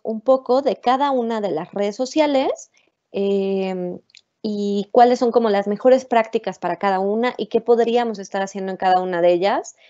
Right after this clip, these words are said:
eh, como médicos para sobresalir y tener,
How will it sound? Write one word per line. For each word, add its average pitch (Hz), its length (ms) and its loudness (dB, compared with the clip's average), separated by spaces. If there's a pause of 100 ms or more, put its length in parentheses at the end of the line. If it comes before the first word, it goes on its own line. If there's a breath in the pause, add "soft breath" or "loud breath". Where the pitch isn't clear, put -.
(380 soft breath)
eh, - 140 -14
como 196 260 0
médicos 220 580 2
para 196 300 0
sobresalir 196 840 -2
y 202 120 -8
tener, 190 500 -2